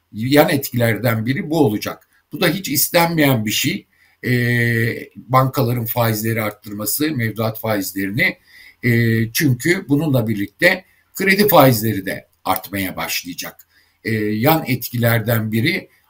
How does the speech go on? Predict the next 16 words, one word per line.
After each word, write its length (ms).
ağır 240
olarak 500
bu 120
olur. 220
Dolayısıyla, 880
e, 260
baktığımız 680
zaman, 420
e, 80
enflasyon, 640
şu, 360
bu 160
gidişatla 680
enflasyona 680
endeksli 600
tahvil 540